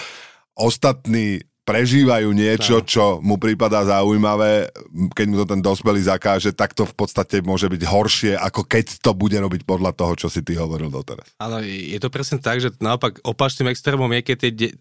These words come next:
Speaker 2: keď, e, tí rodičia vôbec nepúšťajú to dieťa na s-, e, dieťa, ale už povedzme vo veku, aj ty-, už násť
Speaker 1: Tínedžerov.
Speaker 2: rokov, áno.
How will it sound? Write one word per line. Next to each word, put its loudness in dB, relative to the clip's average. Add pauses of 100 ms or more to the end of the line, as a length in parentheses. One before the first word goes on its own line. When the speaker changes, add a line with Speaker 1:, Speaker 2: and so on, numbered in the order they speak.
(180)
Speaker 2:
keď, -2
e, -2 (140)
tí -8
rodičia -4
vôbec -2
nepúšťajú -2
to -6
dieťa -4
na -6
s-, -18
e, -8 (160)
dieťa, -2
ale -2
už -10
povedzme -4
vo -2
veku, -2 (400)
aj -10
ty-, -6 (120)
už -14
násť 0
Speaker 1:
Tínedžerov. 2
Speaker 2:
rokov, -10
áno. -6